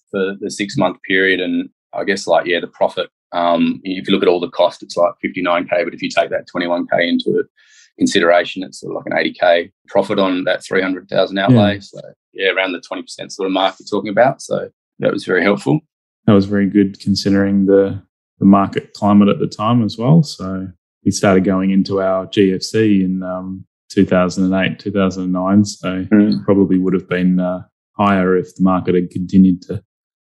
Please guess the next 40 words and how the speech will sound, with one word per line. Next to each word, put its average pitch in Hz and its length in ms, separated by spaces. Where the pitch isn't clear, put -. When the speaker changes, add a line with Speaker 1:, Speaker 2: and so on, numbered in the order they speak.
Speaker 2:
go 95 160
up - 240
too. 92 360
So 90 320
Speaker 1:
Yeah, 87 180
that's 95 220
right. 98 300
Yeah. 98 140
Speaker 2:
good 101 160
gain 98 280
built, 101 400
built 104 260
in. 139 180
And 104 280
we 110 60
just 123 240
checked 107 260
the 101 80
current 104 360
market 95 320
value, 95 640
um, 95 480
the 101 100
other 95 180
day, 95 300
and 92 160
it's - 220
at 92 100
four 107 220
twenty-five 92 640
or 92 140
close 98 360
to 98 160
now, 107 420
between 95 320
four 95 220
twenty 95 260
and 95 140
four 98 180
thirty. 113 420